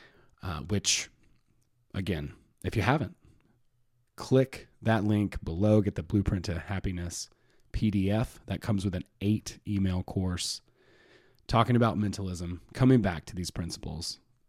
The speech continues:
over and over again. They're the fundamentals. They're the most important principles.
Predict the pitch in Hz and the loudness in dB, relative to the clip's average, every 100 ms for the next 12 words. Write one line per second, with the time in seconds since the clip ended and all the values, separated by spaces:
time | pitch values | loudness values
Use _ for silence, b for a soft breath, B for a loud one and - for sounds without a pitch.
0 | _ 123 131 107 76 67 - 110 104 120 | _ 10 10 10 2 -10 -6 -6 2 6
1 | 123 107 98 87 82 87 135 143 - 165 | 8 6 2 0 -4 4 6 6 8 8
2 | 160 160 123 80 - - 107 107 110 113 | 10 10 8 -2 -8 -4 0 2 4 6
3 | 113 127 135 - - 123 123 - 139 131 | 8 10 8 4 -2 -2 0 4 6 8
4 | 131 - - 139 139 - - - - | 4 0 2 4 4 0 -8 -8 -12